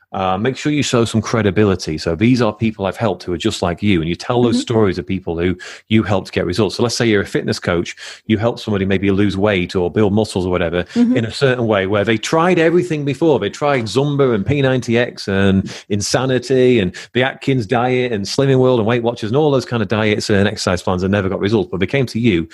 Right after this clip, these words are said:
Speaker 1: and they got results. And here's why.
Speaker 2: Mm-hmm.
Speaker 1: That's gonna get people in a similar sort of space who are like, "Well, I've tried everything. I don't believe it'll work for me
Speaker 2: Mm-hmm.
Speaker 1: anymore," to go, "Hmm, maybe it could work for me this time."
Speaker 2: Mm-hmm.
Speaker 1: And what you find is that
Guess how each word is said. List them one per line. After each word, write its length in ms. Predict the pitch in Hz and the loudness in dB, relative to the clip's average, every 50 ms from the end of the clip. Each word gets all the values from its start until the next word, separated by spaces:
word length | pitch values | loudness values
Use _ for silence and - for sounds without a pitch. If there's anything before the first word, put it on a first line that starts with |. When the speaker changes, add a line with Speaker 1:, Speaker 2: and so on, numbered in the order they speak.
| - - - _ | -16 -20 -12 _
Speaker 1:
and 120 | - 92 95 | -2 0 0
they 60 | 92 | 0
got 140 | 110 - 92 | 0 0 0
results. 420 | 90 90 92 95 87 87 90 - | 0 0 2 2 0 0 0 0
And 100 | 104 95 | -2 -2
here's 240 | - 95 87 82 92 | 0 0 0 0 0
why. 280 | 104 127 135 107 - 104 | 0 0 2 2 2 0
Speaker 2:
Mm-hmm. 120 | 101 226 247 - - _ _ | 0 0 -2 -2 -6 _ _
Speaker 1:
That's 140 | - 127 - | -4 -4 0
gonna 140 | - 151 120 | 0 0 2
get 180 | 110 - - - | 2 0 0 0
people 260 | 110 98 - 92 90 | -2 -2 0 0 -2
in 100 | 87 85 | -2 -2
a 40 | 85 | -2
similar 440 | - - - 131 160 180 151 104 - | -2 -2 0 2 2 4 2 2 0
sort 200 | - - 90 92 | 0 -2 -2 -2
of 40 | - | -2
space 360 | - - - 82 85 87 - | -4 -4 -2 -2 -2 -2 -2
who 100 | - 95 | -2 0
are 20 | 92 | 0
like, 160 | 92 95 95 | 0 0 0
"Well, 120 | 92 107 | 0 0
I've 100 | 139 143 | 0 0
tried 260 | - - 113 98 92 | -2 -2 -2 0 0
everything. 360 | 85 82 85 82 - - 87 85 | 0 0 0 -2 -2 -2 -2 -2
I 60 | 85 | 0
don't 140 | 95 95 87 | -2 -2 -2
believe 220 | 80 85 87 82 | -2 -2 0 0
it'll 160 | 90 90 85 85 | 0 0 0 0
work 220 | 92 90 - - | 0 0 0 0
for 80 | - - | 2 2
me 100 | 101 104 | 2 2
Speaker 2:
Mm-hmm. 40 | |
Speaker 1:
anymore," 320 | 92 87 82 78 78 85 87 | 2 0 0 -2 -4 -6 -6
to 60 | - - | -4 0
go, 140 | 110 104 110 | 0 0 0
"Hmm, 280 | - 277 311 233 - - - _ _ - - - - - - - - _ _ | 0 -2 -4 -4 -4 -6 -10 _ _ -20 -20 -20 -20 -20 -20 -20 -20 _ _
maybe 280 | 90 90 92 95 104 123 | -6 -4 -4 -2 -2 -2
it 100 | - - | -4 -4
could 240 | - - 110 107 104 | -4 -4 -4 -2 -2
work 200 | 92 90 87 87 | -2 -4 -4 -4
for 120 | - - | -6 -6
me 180 | 92 85 82 85 | -6 -4 -4 -4
this 180 | 95 131 135 - | -4 -6 -6 -6
time." 320 | - 90 80 78 78 90 _ _ - | -6 -6 -6 -6 -8 -12 _ _ -2
Speaker 2:
Mm-hmm. 220 | 233 220 220 254 311 | -2 0 0 0 0
Speaker 1:
And 100 | 135 160 | 2 2
what 100 | 214 240 | 2 2
you 60 | 208 175 | 2 0
find 300 | - 185 165 143 113 98 | 2 2 2 2 0 0
is 100 | 92 95 | 0 -2
that 160 | 95 95 | -2 -4